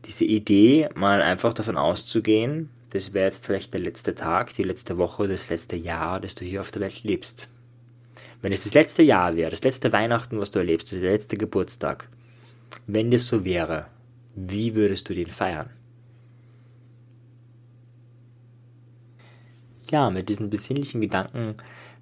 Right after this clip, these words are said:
möchte ich mich verabschieden. Ich wünsche dir, also Weihnachten hattest du schon wahnsinnig tolle, natürlich, ist eh klar. Und, äh, wenn nicht, dann, äh, mach die Phase danach noch zu einer tollen Zeit.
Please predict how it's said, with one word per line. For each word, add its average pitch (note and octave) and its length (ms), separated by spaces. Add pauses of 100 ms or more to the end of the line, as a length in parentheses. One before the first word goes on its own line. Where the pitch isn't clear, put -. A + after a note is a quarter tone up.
möchte G2+ 300
ich G#2 80
mich G2+ 160
verabschieden. - 480
Ich - 240
wünsche A2 240
dir, G2 400 (180)
also F#2+ 140
Weihnachten G2 460
hattest G2 240
du G#2 60
schon G2+ 180
wahnsinnig F#2+ 380
tolle, F#2+ 280
natürlich, G2 440
ist - 140
eh G#2 80
klar. G2 440
Und, - 340
äh, F2 200
wenn F2 140
nicht, A2+ 240
dann, F2+ 260 (440)
äh, F2 80
mach E2+ 180
die G2 100
Phase F#2+ 340
danach E2+ 300
noch F#2 140
zu - 140
einer F2 140
tollen F#2+ 300
Zeit. A#2 360